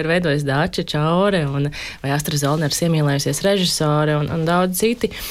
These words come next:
Un, eh, man ir ļoti, ļoti liels prieks, ka mēs, eh, varam atļauties īstenībā šādi eksperimentēt un arī industrijas dienu kontekstā, kad, eh, tas viss ir tāds liels, liels pētījums un, eh, arī spēle.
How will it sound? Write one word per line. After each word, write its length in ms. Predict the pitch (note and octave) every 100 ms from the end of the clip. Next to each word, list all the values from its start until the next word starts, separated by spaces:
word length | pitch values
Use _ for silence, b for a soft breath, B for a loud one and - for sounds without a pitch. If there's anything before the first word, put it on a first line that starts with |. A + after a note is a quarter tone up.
| B B -
Un, 280 | F3+ F#3
eh, 360 | F#3+ F#3 F3+ F3+
man 140 | G3 G3+
ir 100 | G3
ļoti, 240 | A3+ -
ļoti 140 | G3+ F3
liels 240 | F#3+ G3+ -
prieks, 380 | F3+ F3+ F3+ -
ka 100 | D#3
mēs, 360 | D#3 F3 F#3+ - -
eh, 160 | D3+ C#3
varam 260 | F#3 F#3+ F3
atļauties 600 | C4+ A3+ D#3 D#3 D3+ -
īstenībā 340 | E3 F3 D3+ D#3
šādi 340 | - F3 E3+ D#3
eksperimentēt 880 | - - D3+ D3+ D#3 D3+ D3 D3
un 140 | D3+ D3+
arī 380 | D#3 D3+ C#3+ D3+
industrijas 520 | E3+ D#3 - C3+ C#3+
dienu 280 | C#3+ D3 C#3
kontekstā, 600 | C#3 D3 D3 - C#3+ C3
kad, 220 | - D3 D3
eh, 400 | C#3+ C#3 C#3 A#2
tas 220 | - D3+
viss 280 | D#3+ E3 -
ir 80 | D3+
tāds 300 | C#3+ C#3+ -
liels, 380 | D#3 D#3 D#3+ -
liels 340 | C#3+ D3 D3
pētījums 800 | - C#3 D#3 D3 C3+ C3+ - -
un, 200 | C3+ C#3
eh, 80 | C3+
arī 200 | D#3 D3+
spēle. 580 | - - C3 C3 C#3